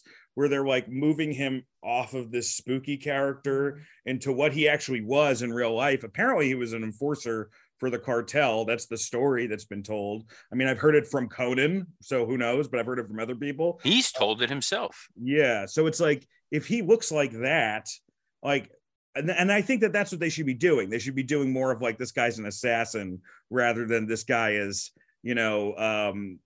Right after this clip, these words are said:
Speaker 1: you know, some sort of warlock or whatever the fuck they're doing. But I,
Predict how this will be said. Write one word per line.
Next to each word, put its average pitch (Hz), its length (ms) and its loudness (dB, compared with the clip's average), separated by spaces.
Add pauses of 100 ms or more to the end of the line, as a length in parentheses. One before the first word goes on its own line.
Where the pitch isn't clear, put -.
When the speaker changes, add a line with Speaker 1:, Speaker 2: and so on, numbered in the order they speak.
Speaker 1:
you 123 120 -4
know, 101 100 -6
some 113 220 -8
sort 117 180 -2
of 101 100 0
warlock 101 640 0
or 104 60 -4
whatever 101 280 -2
the 98 100 -6
fuck 92 320 -10
they're 92 100 -6
doing. 87 440 -6 (400)
But 127 160 4
I, 143 100 4